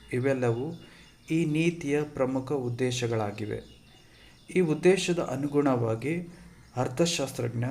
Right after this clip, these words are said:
ನೀತಿ ರಚನೆಯಲ್ಲಿ ಮಾರ್ಗದರ್ಶನವನ್ನು ಸರ್ಕಾರಕ್ಕೆ ನೀಡಬೇಕು.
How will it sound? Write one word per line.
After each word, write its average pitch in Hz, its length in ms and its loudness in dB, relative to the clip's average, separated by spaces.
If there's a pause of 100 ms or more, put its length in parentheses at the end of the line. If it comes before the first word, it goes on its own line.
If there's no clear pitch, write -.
(280)
ನೀತಿ 151 340 0
ರಚನೆಯಲ್ಲಿ 123 720 -2
ಮಾರ್ಗದರ್ಶನವನ್ನು 123 1160 -2
ಸರ್ಕಾರಕ್ಕೆ 117 760 -4
ನೀಡಬೇಕು. 104 720 -6